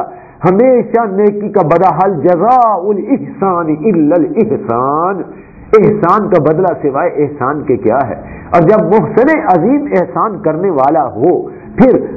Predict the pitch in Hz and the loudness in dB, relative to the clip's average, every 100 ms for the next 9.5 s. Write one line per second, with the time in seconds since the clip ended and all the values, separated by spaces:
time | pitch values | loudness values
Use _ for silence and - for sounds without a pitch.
0 | - 185 269 180 175 160 139 156 139 107 | 0 4 4 4 4 0 -4 -4 0 0
1 | 127 147 160 117 101 98 131 120 - - | 0 0 0 0 -2 0 -2 -2 -8 0
2 | 185 151 156 120 143 202 160 135 131 139 | 2 4 2 2 2 2 0 0 0 0
3 | 180 190 131 117 90 - - - 170 147 | -2 0 0 0 -2 -8 -4 2 2 4
4 | 226 240 190 165 233 220 - 151 127 120 | 4 4 2 0 -2 -2 -2 0 0 -2
5 | 113 92 113 104 92 92 90 - - - | -4 -2 -2 -2 -2 -2 -2 -8 -10 -20
6 | - - - - 131 131 123 120 139 175 | -20 -20 -8 -2 2 4 4 4 4 2
7 | 147 131 123 139 139 123 101 - - - | 0 -4 -2 -2 -2 -2 -4 -6 -8 -8
8 | - - 143 165 170 185 185 190 185 208 | -8 0 4 4 4 2 2 0 0 0
9 | 214 180 208 220 240 | 0 -2 0 0 0